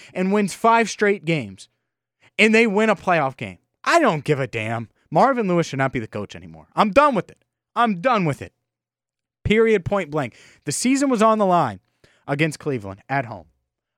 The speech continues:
a rookie quarterback. The season was on a li-, on the line at Baltimore,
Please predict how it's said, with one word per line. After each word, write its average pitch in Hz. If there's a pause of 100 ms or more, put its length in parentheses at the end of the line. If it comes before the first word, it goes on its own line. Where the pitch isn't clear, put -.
(100)
a 147
rookie 175
quarterback. 110 (160)
The 147
season 233
was 214
on 202
a 175
li-, 160
on 160
the 151
line 135 (400)
at 175
Baltimore, 120